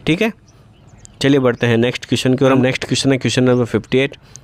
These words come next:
निम्नलिखित में से कौन सा कथन सही है? Which of the following statement is correct? जिसमें हमारा राइट आंसर आ जाएगा ऑप्शन ए,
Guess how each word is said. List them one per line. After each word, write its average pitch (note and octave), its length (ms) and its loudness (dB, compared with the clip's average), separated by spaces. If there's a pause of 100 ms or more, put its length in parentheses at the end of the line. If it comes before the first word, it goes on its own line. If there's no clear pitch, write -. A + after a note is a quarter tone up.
(200)
निम्नलिखित D3+ 540 2
में C3+ 120 4
से D3 100 -2
कौन C3 220 0
सा C3 140 -2
कथन C3+ 300 -2
सही A#2+ 260 2
है? G#2+ 280 2
Which A#2 280 -2
of A#2+ 80 2
the B2+ 180 0 (100)
following C3+ 480 2 (280)
statement A#2+ 560 -2
is A2 220 -2
correct? G#2 500 -4 (480)
जिसमें G#2 320 0
हमारा F2+ 260 0
राइट A#2 260 0
आंसर C3+ 300 0
आ C3+ 80 2
जाएगा C#3 420 0 (500)
ऑप्शन C3+ 720 0 (420)
ए, A#2 260 -2